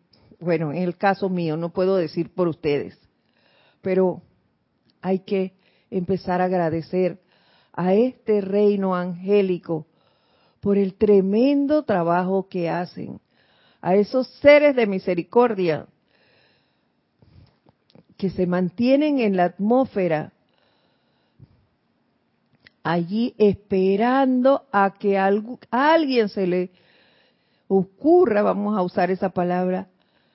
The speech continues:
invocarlo, invo-, hacer un llamado pidiendo misericordia por algo o para algo. Y aún sin llamarlos, ellos están allí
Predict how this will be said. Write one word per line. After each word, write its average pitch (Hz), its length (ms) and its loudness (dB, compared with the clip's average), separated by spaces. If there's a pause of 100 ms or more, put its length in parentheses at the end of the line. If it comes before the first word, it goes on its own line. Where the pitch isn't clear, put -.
(320)
invocarlo, 165 1160 -2 (320)
invo-, 190 380 0
hacer 202 300 0
un 220 160 2
llamado 202 680 0
pidiendo 220 640 0
misericordia 170 1120 -4 (580)
por 180 220 -4
algo 185 580 -6 (240)
o 180 120 0
para 175 540 0
algo. 170 600 -2 (2500)
Y 202 160 2
aún 240 340 4
sin 254 320 -2
llamarlos, 185 920 -4 (280)
ellos 220 300 2
están 202 460 -4
allí 214 420 -6